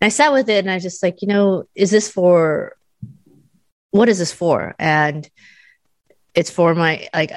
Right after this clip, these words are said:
something I couldn't even write about at that time. I couldn't even express in any way. And I said, "You know, okay, I'm gonna say yes."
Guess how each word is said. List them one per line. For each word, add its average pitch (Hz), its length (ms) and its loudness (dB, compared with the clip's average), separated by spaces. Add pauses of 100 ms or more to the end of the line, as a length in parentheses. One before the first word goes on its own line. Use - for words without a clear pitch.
(120)
something 185 340 -2
I 165 80 0
couldn't 180 240 -4
even 165 320 -2
write 151 300 0
about 220 240 -2
at - 160 -4
that 208 160 -6
time. 220 260 2
I 170 80 0
couldn't 165 220 -2
even 151 160 -2
express 139 500 -4
in 156 160 -4 (100)
any 160 200 -2
way. 156 280 2
And 185 80 0
I 156 120 0
said, 160 340 -4
"You 175 100 -2
know, 180 200 2
okay, 175 200 0
I'm 180 120 0
gonna 185 140 0
say 160 200 -4
yes." - 420 -6